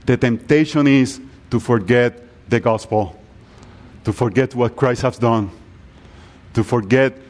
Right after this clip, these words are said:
the goodness of God, and remembering that he's with us.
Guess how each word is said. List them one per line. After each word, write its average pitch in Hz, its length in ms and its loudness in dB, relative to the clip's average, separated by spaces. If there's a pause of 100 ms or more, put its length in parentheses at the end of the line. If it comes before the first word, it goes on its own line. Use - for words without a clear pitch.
(140)
the 127 100 2
goodness 131 560 2
of 127 200 -4
God, 113 440 0 (240)
and 107 160 0
remembering 110 680 2 (920)
that 104 120 -2
he's 101 180 -2
with 107 160 2
us. 107 400 -4